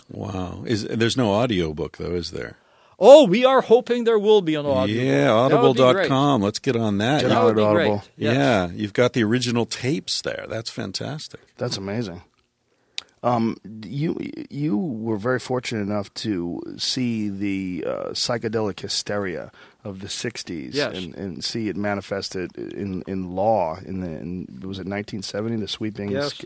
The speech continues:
Speaker 3: Schedule One
Speaker 2: Yes.
Speaker 3: Psychedelic Act that was passed? What, what the impact on culture? I've, I've always found, uh, was, was one of the most fascinating eras for, uh, this country and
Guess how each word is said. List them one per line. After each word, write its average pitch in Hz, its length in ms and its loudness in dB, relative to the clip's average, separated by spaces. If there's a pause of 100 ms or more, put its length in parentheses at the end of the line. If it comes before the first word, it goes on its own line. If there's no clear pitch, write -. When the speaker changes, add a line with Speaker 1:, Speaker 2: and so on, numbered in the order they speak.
Speaker 3:
Schedule 104 420 -6
One 101 340 -4 (180)
Speaker 2:
Yes. 123 180 -12
Speaker 3:
Psychedelic 101 600 -6
Act 104 320 -8 (240)
that 104 100 -8
was 101 120 -6
passed? 110 420 -6 (240)
What, 120 300 0
what 139 320 -4 (280)
the 110 380 -2
impact 180 580 2
on 107 200 -4
culture? 95 520 -6
I've, 95 240 -6
I've 101 200 -6
always 107 160 -4
found, 98 480 -4
uh, 50 260 -8
was, 82 280 -10
was 104 180 -4 (100)
one 139 80 4
of 131 60 4
the 120 40 2
most 110 220 2
fascinating 107 640 -2
eras 92 460 -4 (360)
for, 92 400 0
uh, 87 160 -2
this 92 280 -4
country 107 400 -2
and 98 120 0